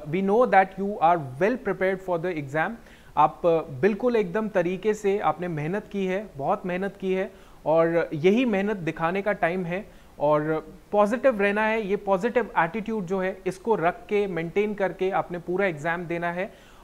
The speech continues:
और इसके अलावा मैं दो तीन चीज़ें आपको बता देता हूँ फटाफट, शायद आपने उसको फॉलो भी किया होगा।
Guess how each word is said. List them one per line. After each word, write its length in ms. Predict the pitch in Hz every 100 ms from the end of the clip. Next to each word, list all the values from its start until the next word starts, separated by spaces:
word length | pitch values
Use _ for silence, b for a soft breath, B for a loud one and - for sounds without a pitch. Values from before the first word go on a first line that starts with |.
| -
और 380 | 151 156 165 -
इसके 240 | 196 196
अलावा 300 | 240 208 202
मैं 240 | 233 208 160
दो 140 | 185
तीन 200 | 226 240
चीज़ें 260 | 220 202 202
आपको 220 | 190 196
बता 280 | 175 170 180
देता 220 | 175 180
हूँ 80 | 180
फटाफट, 460 | 170 165 196 196 202 -
शायद 240 | 175 165
आपने 220 | 165 180
उसको 240 | 175 - 185
फॉलो 300 | 175 151 170
भी 120 | 180
किया 220 | 175 170
होगा। 280 | 165 160